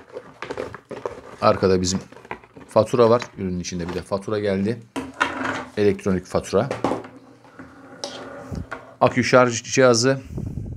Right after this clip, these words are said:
Yine değerler veriliyor. Seri numarası var. Bir tane prize takmak için iki yüz yirmi volt.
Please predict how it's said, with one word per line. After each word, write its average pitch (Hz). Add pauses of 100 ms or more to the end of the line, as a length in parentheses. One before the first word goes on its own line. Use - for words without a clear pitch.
(120)
Yine 107
değerler 90
veriliyor. 110
Seri 104
numarası 92
var. 120 (2250)
Bir 139
tane 87
prize 110
takmak 101
için 95
iki 98
yüz 92
yirmi 92
volt. 113